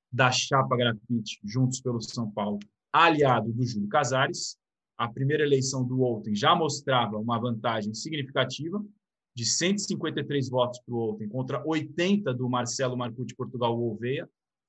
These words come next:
filho do ex-presidente Marcelo Portugal Gouveia. É, é claro que a vantagem poderia não, poderia ser diferente, porque os votos podiam ser cruzados, ou seja, o conselheiro podia votar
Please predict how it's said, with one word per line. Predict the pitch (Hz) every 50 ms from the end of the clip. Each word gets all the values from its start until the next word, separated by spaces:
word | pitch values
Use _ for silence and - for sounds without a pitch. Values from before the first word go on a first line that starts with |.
| _ -
filho | - 180 196 170 143
do | 127 127 127
ex-presidente | 127 127 120 - - 117 110 104 113 113 104 104
Marcelo | 117 113 104 - 113 110 110
Portugal | 104 107 110 104 - 117 113 110
Gouveia. | 113 123 131 117 113 123 131 151 175 208 - - _ _ _ _ _ _ _ _ _ _ _ _ _ _ _ _ _ _ _ _ _ _ -
É, | 117 117 123 123 123 123 123 120 123 - -
é | 151 160 - -
claro | - 156 151 160 165 151
que | - 160
a |
vantagem | 131 147 147 135 131 143 135 131 131 131 127 131
poderia | 131 135 131 131 135 135 131
não, | 131 135 131 135 -
poderia | - 135 127 127 131 127
ser | 127 - 135
diferente, | 110 131 - 139 131 131 131 131
porque | - - 147
os | 135 113 104 110
votos | 135 147 147 147 -
podiam | - 135 123 135 160 147
ser | - 151 139
cruzados, | - 147 131 113 120 139 156 165 131 147
ou | 143
seja, | 131 - 127 110 104
o | 104
conselheiro | 104 123 117 123 135 135 143 135
podia | 135 135 127 143 156
votar | 135 147 135 - - 139 123 110 104 104 -